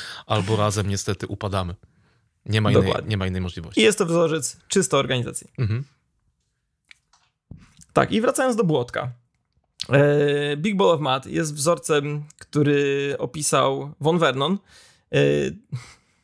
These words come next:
Speaker 2: szczerze mówiąc, nie wiem, dlaczego zmarnował te kartki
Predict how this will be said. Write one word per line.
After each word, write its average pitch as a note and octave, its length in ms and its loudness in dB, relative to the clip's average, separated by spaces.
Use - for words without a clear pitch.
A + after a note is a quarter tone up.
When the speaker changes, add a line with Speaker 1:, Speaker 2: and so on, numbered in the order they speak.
Speaker 2:
szczerze G#3 320 0
mówiąc, G3 460 0
nie G4 100 4
wiem, C3+ 180 2
dlaczego C#3 340 -2
zmarnował C#3+ 500 0
te F3 100 -6
kartki C3+ 560 -2